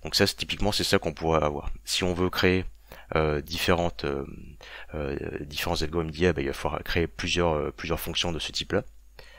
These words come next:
Euh, mais souvent, on a besoin aussi de, de, de données supplémentaires et éventuellement de, de fonctions, euh, intermédiaires pour pouvoir implémenter ce, ce, cette fonction-là. Donc ça peut être bien de le mettre dans une classe.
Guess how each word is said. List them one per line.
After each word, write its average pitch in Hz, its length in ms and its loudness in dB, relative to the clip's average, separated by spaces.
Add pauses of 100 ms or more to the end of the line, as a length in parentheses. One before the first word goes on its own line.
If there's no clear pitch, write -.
(920)
Euh, 78 160 0 (180)
mais 82 140 -2
souvent, 87 280 2
on 104 120 2
a 85 60 6
besoin 87 300 2
aussi 104 280 0
de, 80 500 0 (200)
de, 78 360 -8
de 78 120 -6
données 90 240 0
supplémentaires 87 640 4
et 87 60 6
éventuellement 82 540 0
de, 78 240 -2
de - 160 -4
fonctions, 87 560 -4
euh, 73 120 -6 (160)
intermédiaires 82 540 0 (260)
pour 85 100 -4
pouvoir 87 300 4
implémenter 90 480 0
ce, - 240 -2
ce, 76 420 -6 (300)
cette - 160 -4
fonction-là. 87 340 -2 (760)
Donc 92 140 -2
ça 90 80 2
peut 85 100 -2
être 80 60 -2
bien 90 160 4
de 101 40 2
le 85 80 2
mettre - 360 4 (240)
dans 82 120 -2
une 82 200 -4
classe. - 340 -2